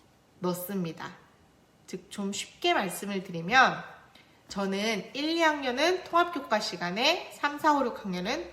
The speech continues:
도덕 시간에 장애인식 개선 교육을 실시할 예정이에요. 그래서 일, 이 학년은 통합교과 중 슬기로운 생활에서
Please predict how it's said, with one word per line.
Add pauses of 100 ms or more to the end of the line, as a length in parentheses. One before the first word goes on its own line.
(100)
도덕
시간에
장애인식
개선
교육을
실시할
예정이에요. (540)
그래서
일,
이
학년은
통합교과
중
슬기로운
생활에서